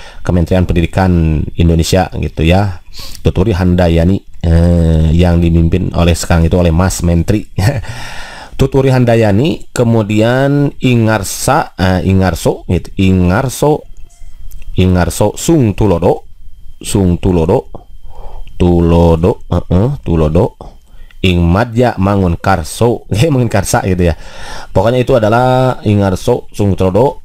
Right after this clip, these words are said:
Ing Madya Mangun Karso, artinya di depan dia harus memberi teladan, di tengah dia harus memberi semangat, di belakang dia harus menyema-, me-, menyemangati atau mendorong, memberikan dukungan gitu kawan-kawan ya. Nah, ini adalah karya-karya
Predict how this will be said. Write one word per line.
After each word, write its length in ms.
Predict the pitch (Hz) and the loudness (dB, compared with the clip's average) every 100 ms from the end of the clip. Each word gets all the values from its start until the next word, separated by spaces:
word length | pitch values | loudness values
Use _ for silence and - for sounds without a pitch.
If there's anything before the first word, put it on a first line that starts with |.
| 95 | 0
Ing 160 | 95 | 2
Madya 320 | 92 101 95 87 | 2 2 0 0
Mangun 160 | 92 | 0
Karso, 160 | 87 92 | 0 -2
artinya 400 | 92 - 107 120 | -2 0 0 0
di 160 | 95 | 0
depan 720 | 87 90 - 101 92 82 76 71 | 0 -2 0 0 2 0 -2 -2
dia 320 | 87 95 76 | 2 2 2
harus 400 | 90 87 - - | 0 0 -2 -2
memberi 320 | 90 87 85 | 0 0 -2
teladan, 560 | 85 80 90 165 185 - - - - - | -2 0 2 0 -2 -6 -12 -12 -10 -2
di 240 | 90 95 | 0 0
tengah 320 | - 95 87 | 0 0 2
dia 160 | 85 87 | 2 0
harus 320 | 85 85 - | 0 -2 0
memberi 1040 | 92 117 117 110 107 104 101 101 95 95 | 2 2 4 4 2 2 2 2 2 2
semangat, 480 | 90 95 85 135 - | 0 0 0 0 -2
di 80 | 101 87 | -4 0
belakang 240 | 87 - | 0 0
dia 160 | 98 92 | 2 2
harus 160 | 92 | 0
menyema-, 480 | 95 92 90 87 87 | 0 2 2 2 0
me-, 320 | 92 90 87 | 2 2 2
menyemangati 480 | 85 90 92 90 - | 2 2 2 2 2
atau 160 | 92 95 | 0 2
mendorong, 480 | 90 87 90 87 82 | 2 2 2 2 2
memberikan 400 | 82 82 80 90 | 2 0 0 0
dukungan 480 | 85 98 90 98 87 | 0 0 2 0 0
gitu 160 | 90 - | -2 -2
kawan-kawan 400 | 90 82 80 80 | -2 0 2 0
ya. 40 | - - - - - - - - - | -2 -12 -18 -20 -20 -20 -18 -12 -2
Nah, 80 | |
ini 160 | 98 131 | 2 2
adalah 240 | 127 135 - - - - | 2 0 -4 -14 -20 -16
karya-karya 880 | - 107 104 98 98 98 113 110 - | -4 0 2 0 0 2 2 0 -4